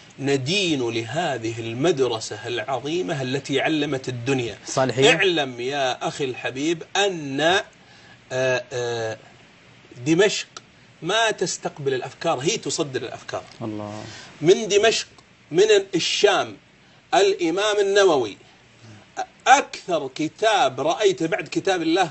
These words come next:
Speaker 1: كتب له القبول كتاب رياض الصالحين.
Speaker 2: الله.
Speaker 1: وقد تأثر به أهل نجد كلهم. وكتابه الأذكار وشرح صحيح مسلم، وهو من أهل درعا ترى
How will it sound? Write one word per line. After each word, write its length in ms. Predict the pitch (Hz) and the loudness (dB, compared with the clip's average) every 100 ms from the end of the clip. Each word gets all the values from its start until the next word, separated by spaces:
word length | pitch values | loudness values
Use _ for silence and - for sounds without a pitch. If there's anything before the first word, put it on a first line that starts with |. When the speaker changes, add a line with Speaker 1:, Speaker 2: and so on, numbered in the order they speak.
| - | -2
Speaker 1:
كتب 280 | 196 190 151 | -2 2 2
له 220 | 160 160 | 2 0
القبول 420 | 143 - 143 180 | -2 -2 -2 -2
كتاب 360 | 165 139 160 143 | -2 -4 -2 2
رياض 240 | 135 143 | 2 2
الصالحين. 540 | 120 - 101 98 - 101 - - - - 117 | -2 -4 -4 -6 -12 -14 -16 -20 -20 -16 -12
Speaker 2:
الله. 340 | 104 98 104 110 | -10 -10 -12 -4
Speaker 1:
وقد 280 | 139 156 156 - - | 0 0 -2 -4 -4
تأثر 560 | - 208 - 160 156 | 0 -2 0 0 0
به 280 | 180 170 160 196 | 0 0 0 0
أهل 200 | 151 147 | -2 -2
نجد 220 | 170 127 | -2 -6
كلهم. 400 | - 120 101 113 - - - - - - - - - - - 113 | -4 -4 -4 -14 -18 -20 -20 -20 -20 -20 -20 -20 -20 -20 -12 -2
وكتابه 600 | 135 - 151 170 160 147 | 0 0 0 2 2 -2
الأذكار 500 | 151 123 - 110 - - - - 131 | -4 -6 -2 -2 -4 -20 -20 -10 -6
وشرح 340 | 127 170 - | 0 -2 -2
صحيح 380 | - - 156 131 | -6 -2 -4 -4
مسلم، 340 | 117 - 101 - - - - | -6 -6 -10 -10 -20 -6 2
وهو 240 | 147 156 | 4 4
من 120 | 160 | 2
أهل 320 | 160 160 143 | -2 0 0
درعا 360 | 127 - 120 110 | 4 4 4 0
ترى 300 | - 123 | -2 -6